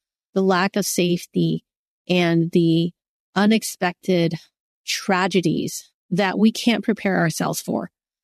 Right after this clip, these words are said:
But we are children of light, and we have the power to lift up a person's spirit with God's peace by simply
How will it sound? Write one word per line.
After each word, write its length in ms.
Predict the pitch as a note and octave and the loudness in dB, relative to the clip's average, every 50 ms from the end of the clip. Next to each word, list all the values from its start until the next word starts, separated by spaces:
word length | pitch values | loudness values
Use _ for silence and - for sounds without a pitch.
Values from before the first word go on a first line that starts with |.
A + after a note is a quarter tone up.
| _ _ _ _ _ | _ _ _ _ _
But 140 | - G3+ G3 | 0 0 2
we 360 | F#3+ G3+ A3+ B3+ D4 D4+ C#4+ - - | 4 4 6 6 6 6 4 0 -2
are 160 | - F#3+ G3+ G#3 | -2 0 0 0
children 580 | - - - - - G#3+ A3 G#3+ - A3 G3 | 0 -4 -4 0 0 2 2 2 4 2 2
of 140 | F3+ D#3+ - | 2 2 2
light, 420 | E3 F3 E3 D#3+ - - - - _ _ _ _ _ _ _ - | 0 0 0 0 -4 -6 -8 -14 _ _ _ _ _ _ _ 0
and 240 | G#3 G#3 G3+ G3+ F#3 | 0 2 2 2 2
we 260 | A3 A3+ B3 C#4+ E4 | 4 4 6 6 4
have 240 | E4 - E4+ E4 C#4+ | 4 2 2 0 2
the 100 | D4+ C#4+ | 0 -4
power 300 | - - C4 C4 B3+ A#3+ | -2 -2 0 0 2 2
to 100 | G#3+ G3+ | 2 2
lift 320 | G3 G3 G#3 A3 - - | 2 2 0 0 0 -2
up 120 | A#3+ A3 - | -2 0 -2
a 80 | G3 | -4
person's 420 | - - G#3 F#3+ - - - F#3 - | -2 -2 -4 -2 -2 -2 -2 -2 -4
spirit 400 | - - - F#3 F3+ F3 - - | -2 0 2 2 2 2 2 2
with 180 | F3+ E3+ - | 0 0 0
God's 320 | - F3+ E3 D#3+ - - - | 0 -2 -2 -2 -4 -8 -18
peace 400 | _ - - A3 F#3+ D#3 - - | _ -4 0 2 2 2 0 -2
by 140 | - - E3+ | -2 -2 -2
simply 800 | E3 - - - - B3 C#4+ E4 - _ - E3+ E3 D#3 D3 | -2 -4 -6 -4 0 2 2 2 0 _ -2 0 2 2 0